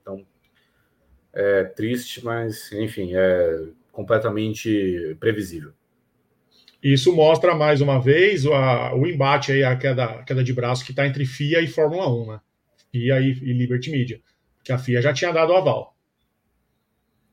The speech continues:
Speaker 1: Sim, sim. É, só que aí, né, aquela coisa, a fia é representada pelo Mohammed Ben Sulayem, né, que é um cara que, o-, obviamente, o Fórmula, não é bem quisto na Fórmula um, e aí,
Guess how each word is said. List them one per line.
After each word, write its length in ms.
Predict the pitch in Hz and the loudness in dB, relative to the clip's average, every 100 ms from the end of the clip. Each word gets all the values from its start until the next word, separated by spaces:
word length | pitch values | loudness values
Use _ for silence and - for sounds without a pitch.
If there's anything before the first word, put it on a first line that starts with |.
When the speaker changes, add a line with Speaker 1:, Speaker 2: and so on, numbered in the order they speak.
| _ _ - | _ _ -8
Speaker 1:
Sim, 320 | 107 95 78 | -6 -6 -10
sim. 340 | - 98 92 78 | -10 -8 -8 -8
É, 260 | 80 78 - - | -10 -10 -14 -20
só 200 | - 87 | -16 -12
que 140 | 85 90 | -8 -4
aí, 260 | 92 113 | -4 -2
né, 160 | 135 117 | -2 -4
aquela 280 | 98 95 113 | -6 -4 -2
coisa, 320 | 117 101 90 | 2 0 -2
a 20 | |
fia 300 | - 95 113 | -8 -2 0
é 20 | |
representada 800 | 110 107 104 104 101 107 101 87 - _ _ _ _ _ - | 0 -2 -4 -4 -2 0 2 0 -6 _ _ _ _ _ 0
pelo 340 | 107 104 98 | 2 4 2
Mohammed 420 | 98 95 101 98 | 0 -4 -4 0
Ben 140 | 104 98 | 0 0
Sulayem, 540 | 113 110 107 113 156 | 0 0 2 -2 -2
né, 180 | 127 143 | -4 -6
que 180 | - - | -8 -8
é 60 | |
um 100 | 156 | -6
cara 280 | 139 135 143 | 0 0 0
que, 260 | - 156 - | -6 -12 -8
o-, 320 | - 127 - | -2 0 0
obviamente, 320 | 120 120 120 - | -2 -2 -6 -4
o 20 | |
Fórmula, 280 | 131 120 120 | -2 0 0
não 100 | 117 | -2
é 80 | |
bem 160 | 123 117 | -2 -4
quisto 260 | 117 113 117 | -8 -10 -6
na 60 | |
Fórmula 320 | 117 117 120 | -4 -2 0
um, 280 | 113 120 135 | -2 -4 -4
e 120 | 131 | 4
aí, 340 | 120 117 120 | 4 4 -2